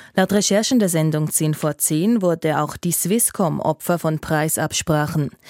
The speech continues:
Demnach haben Bauunternehmen im Unterengadin Swisscom-Aufträge in Millionenhöhe unter der Hand verteilt. Es ging zum Beispiel um Bauarbeiten für Kabelleitungen.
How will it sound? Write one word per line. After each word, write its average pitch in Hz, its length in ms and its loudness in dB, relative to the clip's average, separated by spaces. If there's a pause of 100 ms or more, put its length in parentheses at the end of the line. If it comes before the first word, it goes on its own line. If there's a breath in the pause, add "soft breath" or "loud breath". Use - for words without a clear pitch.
(360 loud breath)
Demnach 180 380 4
haben 175 280 2
Bauunternehmen 170 920 2
im 151 160 -2
Unterengadin 160 920 2
Swisscom-Aufträge 160 1200 0
in 160 180 2
Millionenhöhe 156 1040 2
unter 147 260 -2
der 147 180 0
Hand 147 200 -2
verteilt. - 720 -4 (380 loud breath)
Es 165 100 -2
ging 156 160 0
zum 156 140 0
Beispiel 156 440 0
um 147 120 0
Bauarbeiten 156 680 0
für 156 160 -2
Kabelleitungen. 156 1080 0